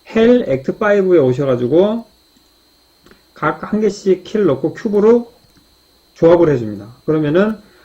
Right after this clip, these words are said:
어, 이런, 이런 창 한 개가 뜨거든요. 그 카오 레벨 들어가는 형식으로요. 그럼 안에 딱 들어가요. 자, 여기서 항상 쳐주고 여기서 이제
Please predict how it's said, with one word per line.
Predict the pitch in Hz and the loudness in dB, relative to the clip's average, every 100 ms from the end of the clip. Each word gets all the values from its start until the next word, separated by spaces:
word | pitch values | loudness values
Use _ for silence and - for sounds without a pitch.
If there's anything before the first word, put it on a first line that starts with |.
| _ - | _ -8
어, | 131 123 120 | -2 -2 0
이런, | 139 180 180 123 _ _ _ _ _ _ _ _ - | 0 0 0 -6 _ _ _ _ _ _ _ _ -12
이런 | 156 156 147 185 - | -8 -6 -6 -10 -14
창 | - 233 | -10 -6
한 | 220 | -4
개가 | 208 - | -2 -2
뜨거든요. | 196 160 127 151 185 | 0 0 0 -2 -4
그 | 151 127 | -6 -8
카오 | - 202 | -2 0
레벨 | 196 165 147 | 2 2 0
들어가는 | 131 120 123 120 117 120 127 _ _ | -2 0 0 -2 -4 -8 -14 _ _
형식으로요. | 160 147 123 117 113 156 196 - | -10 -8 -6 -6 -4 -6 -10 -12
그럼 | 147 156 | -10 -6
안에 | 139 180 | -4 -4
딱 | 196 - | -4 -4
들어가요. | 127 113 104 131 196 - _ _ _ _ _ _ _ _ _ _ _ _ _ _ _ _ _ _ _ _ _ _ _ _ _ _ _ | -2 0 -2 -6 -10 -16 _ _ _ _ _ _ _ _ _ _ _ _ _ _ _ _ _ _ _ _ _ _ _ _ _ _ _
자, | - 139 | -4 -2
여기서 | 131 131 | -2 -4
항상 | 165 185 190 170 | -4 -2 -2 -2
쳐주고 | 196 185 165 202 226 233 - _ _ _ - | -4 -4 0 0 0 -4 -12 _ _ _ -6
여기서 | 151 165 | -2 0
이제 | 160 139 135 131 127 | 0 0 0 0 0